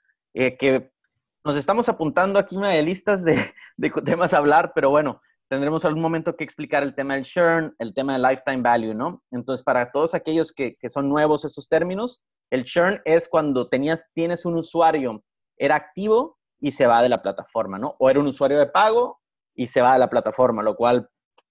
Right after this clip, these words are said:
bueno. Y después tienes el tema de, de retención, es decir, ese usuario te está pagando, pero lo tienes, lo, y, eh,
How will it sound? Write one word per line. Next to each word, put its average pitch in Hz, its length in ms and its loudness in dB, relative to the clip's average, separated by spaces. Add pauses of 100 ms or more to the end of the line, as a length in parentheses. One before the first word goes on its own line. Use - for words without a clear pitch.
(380)
bueno. 120 380 -6 (540)
Y 165 100 2
después 160 420 0
tienes 170 260 -4
el 151 120 -6
tema 160 360 -4
de, 120 600 -4
de 120 180 -2
retención, 123 580 -2
es 123 60 -4
decir, 170 380 -6 (200)
ese 120 180 -6
usuario 147 300 2
te 123 60 -10
está - 180 -4
pagando, 196 600 0 (260)
pero 127 180 2
lo 117 140 0
tienes, 139 420 -6
lo, 120 240 -10 (200)
y, 147 200 -6
eh, 131 240 -2